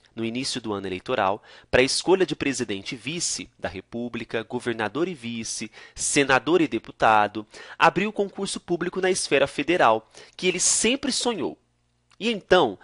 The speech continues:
Saulo passou a dedicar-se integralmente aos estudos, o que resultou em sua aprovação. Referido concurso foi homologado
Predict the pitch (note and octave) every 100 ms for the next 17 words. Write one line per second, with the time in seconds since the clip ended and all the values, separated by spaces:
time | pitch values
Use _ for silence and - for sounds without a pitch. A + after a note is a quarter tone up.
0 | - - - F3 E3 F3 - E3+ - E3
1 | E3 D#3+ D#3+ C3+ B2+ C3+ - F3+ F3 D#3
2 | D#3 C#3+ B2 B2+ C3 E3 - F#3+ G3 G2+
3 | - - - - - B2+ C3+ C3 C#3+ B2+
4 | C3+ - D#3 E3+ C3 C#3+ E3 - - _
5 | _ _ - - - B2 - A#2+ A#2+ A#2+
6 | D3+ D#3+ - G3+ - G#3+ - D3 C#3 B2+
7 | A#2+ A2 G2 F#2 -